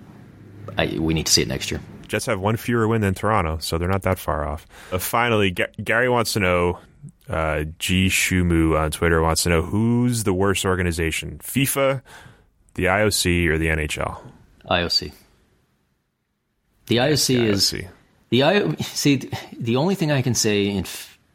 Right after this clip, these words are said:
Speaker 1: that's positive about the I O C is they're at least good at what they do. What they do is being absolutely corrupt and terrible, but at least they're,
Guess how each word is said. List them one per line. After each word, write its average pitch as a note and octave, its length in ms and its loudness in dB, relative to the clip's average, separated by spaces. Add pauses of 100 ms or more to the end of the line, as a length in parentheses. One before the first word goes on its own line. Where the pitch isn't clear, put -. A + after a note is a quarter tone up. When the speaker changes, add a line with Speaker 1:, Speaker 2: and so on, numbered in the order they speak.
(680)
Speaker 1:
that's - 160 -4
positive F#2+ 440 0
about G2+ 220 2
the G2+ 120 2
I G2 140 4
O F#2+ 40 2
C G#2+ 380 0 (800)
is F#2+ 420 2 (100)
they're A2 380 2
at A2+ 120 0
least F#2 540 2 (420)
good F2+ 240 2
at - 80 -2
what D2+ 220 -4
they D2 140 -4
do. B1+ 220 -10 (680)
What F#2 320 0
they G#2+ 120 4
do F#2 240 4
is E2+ 140 2
being E2+ 460 0
absolutely E2+ 560 0
corrupt D#2 640 -2
and E2+ 160 -4
terrible, E2 500 -2 (1120)
but E2 200 0
at E2 100 -4
least F2 260 0
they're, D#2 240 -2